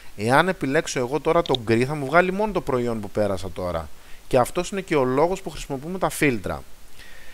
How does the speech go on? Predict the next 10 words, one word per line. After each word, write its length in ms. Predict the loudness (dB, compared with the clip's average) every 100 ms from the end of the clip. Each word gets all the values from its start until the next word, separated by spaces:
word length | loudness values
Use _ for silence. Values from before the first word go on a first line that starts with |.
| -6 -8 -6
Ε, 920 | 0 2 4 4 4 4 4 4 2 2
είναι 160 | 2
ό,τι 260 | 4 4 4
καλύτερο 460 | 8 8 8 4
μπορεί 240 | 4 4 4
να 120 | 4
γίνει 260 | 2 0 0
για 160 | 2
ένα 220 | 2 2
e-shop, 380 | 0 -2 0 0